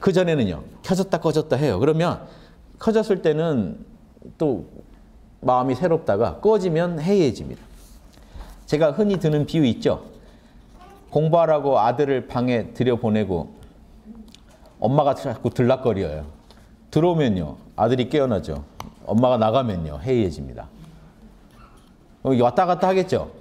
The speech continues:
들어오면 또 공부를 해야 되니까. 그런데 이게 일반인의 그 믿음이, 그 성취, 잘하는 경지다가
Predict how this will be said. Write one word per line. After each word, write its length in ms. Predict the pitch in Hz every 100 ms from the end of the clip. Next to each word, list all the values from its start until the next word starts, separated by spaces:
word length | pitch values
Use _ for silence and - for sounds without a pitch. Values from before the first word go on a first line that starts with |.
| - - - - - - -
들어오면 340 | - 196 190 165
또 80 | 156
공부를 360 | 135 131 143
해야 100 | 151
되니까. 380 | 113 82 - 78
그런데 540 | - 175 165 180 - - - - -
이게 160 | 160
일반인의 680 | 160 151 180 180 170 156 139
그 80 | 135
믿음이, 500 | 123 139 180 170 147 - -
그 340 | 160 147 131 -
성취, 320 | 165 190 - - -
잘하는 440 | - 131 143 143 131
경지다가 640 | 117 107 107 113 117 -